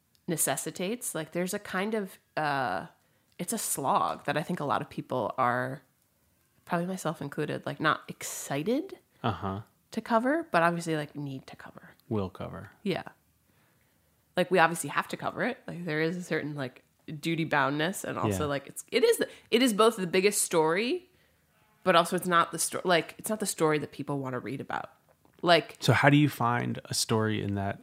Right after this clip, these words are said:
Speaker 2: that people wanna read about?
Speaker 1: <laughs> You're talking to someone who's looking for their next story. So, <laughs> like, like, um,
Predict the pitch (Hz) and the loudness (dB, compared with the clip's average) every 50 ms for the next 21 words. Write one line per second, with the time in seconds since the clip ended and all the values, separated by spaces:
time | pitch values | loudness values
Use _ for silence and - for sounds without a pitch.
0 | _ _ - 110 - - 110 107 104 104 101 101 101 104 113 120 113 - - - | _ _ -4 -4 -4 -4 -6 -4 -2 -2 -2 -2 -2 -4 -4 -6 -6 -10 -12 -12
1 | 131 - _ _ _ _ _ _ _ _ _ _ _ _ _ - - - - - | -14 -20 _ _ _ _ _ _ _ _ _ _ _ _ _ -20 -20 -18 -18 -18
2 | - - - - - - - - - - - - - - - - - _ - - | -18 -18 -18 -18 -18 -16 -14 -14 -14 -12 -12 -12 -12 -14 -16 -20 -20 _ -18 -16
3 | - - - - 185 220 226 170 175 180 170 - 165 151 156 170 170 151 147 - | -16 -14 -10 -6 -2 0 2 2 2 2 2 2 2 2 2 0 0 -2 -4 -4
4 | 160 151 143 147 147 - 131 156 - - - 156 151 147 - - 165 - - - | -4 -4 -2 -2 -2 -2 -2 -4 -6 -6 -4 -4 -2 -2 -4 -2 4 6 6 6
5 | 226 - - - - - - - - - - - - - 254 233 240 - 226 196 | 6 2 -6 -8 -10 -10 -10 -12 -14 -16 -18 -2 4 6 8 8 8 6 4 2
6 | 190 185 - - - - - - - - - 226 240 247 247 247 247 240 240 247 | 2 0 -6 -14 -16 -16 -16 -18 -20 2 6 6 8 8 6 4 4 2 0 -2
7 | 247 254 262 | -2 -4 -8